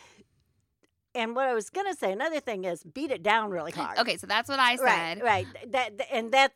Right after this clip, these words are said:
Speaker 1: we do that especially, like, on jeans.
Speaker 2: Okay,
Speaker 1: That's
Speaker 2: uh,
Speaker 1: hard to do on
Speaker 2: yeah.
Speaker 1: a fine fabric 'cause
Speaker 2: Yes.
Speaker 1: you, you, you'll bruise the fabric and it'll
Speaker 2: Yep.
Speaker 1: never be the same.
Speaker 2: So a few people also said, and I don't know, you know,
Speaker 1: Right.
Speaker 2: Susan, uh, uh, no, no offense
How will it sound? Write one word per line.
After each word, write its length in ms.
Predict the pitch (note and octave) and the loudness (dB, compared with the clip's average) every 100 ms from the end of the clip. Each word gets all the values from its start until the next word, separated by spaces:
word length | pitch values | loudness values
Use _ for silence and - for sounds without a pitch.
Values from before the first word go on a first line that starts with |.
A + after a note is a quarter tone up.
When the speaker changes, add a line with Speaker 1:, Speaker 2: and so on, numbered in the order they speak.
| G3+ | -6
Speaker 1:
we 140 | A3 | -10
do 160 | G#3 B3 | -6 -2
that 160 | G#3+ | 0
especially, 380 | F#3+ - G#3+ - | -2 -4 -6 -4
like, 180 | F3+ E3+ | -6 -4
on 140 | F3 | -6
jeans. 280 | D#3+ F#3+ D#3 D#4 | -4 -4 -2 -2
Speaker 2:
Okay, 160 | D4+ | 0
Speaker 1:
That's 300 | D4 F#4+ E4 | 4 6 4
Speaker 2:
uh, 40 | F#4+ | 6
Speaker 1:
hard 180 | G#4 F4+ | 4 4
to 100 | D4 | -4
do 400 | E4 E4 D4 C4 | -4 -2 -2 -2
on 140 | A3 | 0
Speaker 2:
yeah. 120 | A3 | 0
Speaker 1:
a 40 | D#3+ | 2
fine 260 | B3+ B3 | 2 0
fabric 500 | A#3 A#3 G#3 F3+ F3 | 0 2 2 0 -6
'cause 140 | - A3+ | -4 -4
Speaker 2:
Yes. 140 | - | -2
Speaker 1:
you, 60 | B3+ | -4
you, 300 | A3+ A#3+ A#3 | -4 -4 -4
you'll 140 | A3+ G#3 | -2 -4
bruise 340 | A3+ B3+ A3+ | -2 -4 -6
the 100 | G#3+ | -8
fabric 460 | - G3+ F#3+ G3 G#3 | 0 0 0 -4 -6
and 80 | |
it'll 80 | F#3 | -6
Speaker 2:
Yep. 80 | D#3+ | -4
Speaker 1:
never 180 | F#3+ F3+ | -4 -4
be 140 | F#3 | -6
the 100 | F3+ | -8
same. 460 | F#3 G#3 F3 D#3+ - | -8 -8 -8 -12 -16
Speaker 2:
So 440 | - - D#4 C#4+ C4+ - | -8 0 0 0 -4 -6
a 80 | C4 | -8
few 240 | B3+ C#4+ D4+ | -6 -6 -6
people 320 | E4 E4 C#4+ | -6 -6 -6
also 400 | - C#4+ D4+ F4 | -4 0 0 -2
said, 380 | - A#3 F3+ B3 | -4 -2 -2 -4
and 100 | G3+ | -6
I 80 | |
don't 140 | F3 D4+ | -6 -6
know, 100 | - | -6
you 160 | B3 | -4
know, 140 | F#3+ E3+ | -4 -2
Speaker 1:
Right. 180 | G#3+ G#3+ | 0 0
Speaker 2:
Susan, 360 | B3 G#3+ A3 | 0 -2 -2
uh, 180 | C4 D#3 - | -2 -6 -6
uh, 120 | G#2+ C3+ | -10 -6
no, 320 | G#3+ F#3+ G3+ | -2 0 0
no 180 | A3 F#3 | -2 -2
offense 520 | - D#4+ E4+ - - | -2 -2 -2 -8 -16